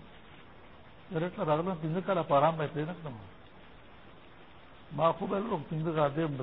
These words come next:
پارام میں تین۔" اس بات کو جو انہوں نے کیا نا، پگڑی اپنی سر سے اتار دی۔ میں نے کہا کہ، "یہ کیا بات ہے؟" میں کہ، "یہ اس کے دماغ کھولتا ہے ان کا،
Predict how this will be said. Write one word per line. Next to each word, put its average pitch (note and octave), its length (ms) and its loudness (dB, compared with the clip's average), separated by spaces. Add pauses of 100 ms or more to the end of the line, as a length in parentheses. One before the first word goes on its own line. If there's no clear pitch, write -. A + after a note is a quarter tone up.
پارام B2+ 260 -2
میں B2+ 160 -6
تین۔" G#2+ 220 -12 (1900)
اس C3+ 100 -2
بات D3+ 180 4
کو D3 80 -2
جو C3+ 140 0
انہوں C3+ 120 -2
نے C3 140 -2
کیا E3 140 0
نا، C#3 120 -2 (560)
پگڑی C3+ 240 2
اپنی B2 220 0
سر C#3 140 0
سے C3 60 -6
اتار A#2+ 240 -4 (120)
دی۔ - 260 -4 (2250)
میں D3+ 100 2
نے D#3 80 0
کہا D#3 180 0
کہ، C3+ 440 -2 (920)
"یہ B2 440 -8 (100)
کیا D#3+ 140 -4
بات D#3 220 -4
ہے؟" D#3 40 -4
میں D3+ 120 -4
کہ، D#3+ 100 -4 (760)
"یہ C3 200 -2
اس C#3+ 380 -10
کے C#3 140 -8
دماغ A#2+ 240 2 (140)
کھولتا A#2+ 280 -4
ہے A2+ 60 -4
ان G2+ 140 -8
کا، - 120 -18